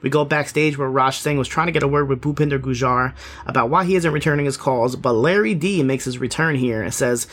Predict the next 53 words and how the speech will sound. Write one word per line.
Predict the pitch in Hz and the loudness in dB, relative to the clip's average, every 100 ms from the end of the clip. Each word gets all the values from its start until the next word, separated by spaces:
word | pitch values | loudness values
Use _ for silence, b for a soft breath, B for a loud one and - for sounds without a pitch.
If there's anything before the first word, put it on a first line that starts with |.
| B | B
yeah, | 160 175 | 0 2
he | 156 | 2
knows | 180 | 2
he | 175 | 2
doesn't | 170 147 | 2 2
work | 147 | 0
here | - 135 | 0 0
anymore, | 131 131 131 135 B B B - | 0 0 -2 -4 B B B -2
but | 170 - | -2 0
doesn't | - 147 | -2 0
mean | 151 | 2
he's | 139 135 | 2 2
not | 135 | 2
allowed | 131 127 | 0 0
to | 127 | -2
say | 135 | -2
hi | 127 123 | 0 -2
to | 123 | -2
the | 117 | -2
crew. | 113 113 117 _ _ _ _ _ _ - - _ _ B - | -2 -4 -6 _ _ _ _ _ _ -20 -20 _ _ B -4
Uh, | 139 | -2
but | 131 135 | 0 2
he | 208 | 2
was | 185 | 2
told | 185 170 | 2 2
there | 151 | 2
is | 131 | 2
no | 196 | 2
room | 202 185 170 | 4 2 2
for | 165 | 2
him | 156 156 156 B | 2 2 0 B
in | 151 151 | -2 0
Impact, | 147 147 135 127 | 2 0 -2 0
but | 131 | 0
there | 143 | 2
is | 156 139 | 2 2
room | 151 | 0
for | 143 127 | 0 0
these | 139 139 | 0 -2
two | 120 | -2
here. | 117 107 113 B B B B | 0 -2 -4 B B B B
Uh, | 120 117 | 2 2
they | 123 | 2
get | 143 | 2
into | 160 156 156 | 0 2 0
his | 135 | 2
face, | 131 131 131 | 0 0 0
and | 123 | 0
then | 131 131 | 0 2
Larry | 147 143 | 2 2
knocks | 139 139 135 | 2 0 0
Singh | - 139 - | 0 0 -2
out | 135 123 - | -2 -2 -6